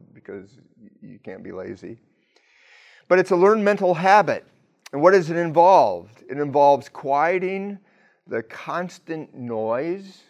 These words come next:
the, the monkey mind, that chatter that's going on inside us, all those distractions,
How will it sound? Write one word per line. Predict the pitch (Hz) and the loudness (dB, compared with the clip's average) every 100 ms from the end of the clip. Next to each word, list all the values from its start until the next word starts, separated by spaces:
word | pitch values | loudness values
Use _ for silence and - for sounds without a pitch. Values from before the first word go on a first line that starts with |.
| _ _ _ | _ _ _
the, | 123 110 104 | -6 -6 -6
the | 113 | -4
monkey | 139 156 160 135 120 104 _ _ _ _ - | -6 -4 -6 -6 -8 -14 _ _ _ _ -18
mind, | 127 104 104 135 175 160 _ _ _ _ _ - | -12 -10 -10 -12 -16 -20 _ _ _ _ _ -10
that | - - | -8 -8
chatter | - - 156 151 147 143 | -10 -2 0 0 -2 -4
that's | 131 - | -6 -8
going | 131 120 113 | -10 -8 -8
on | 107 107 107 | -8 -8 -10
inside | 107 - 95 98 | -14 -12 -12 -10
us, | 104 143 _ _ _ _ _ _ _ - | -12 -14 _ _ _ _ _ _ _ -4
all | 131 156 165 | 2 4 4
those | 156 143 127 - | 4 2 0 -10
distractions, | - - 131 120 120 - 101 104 143 147 _ | -16 -6 -4 -2 -4 -12 -20 -20 -20 _ _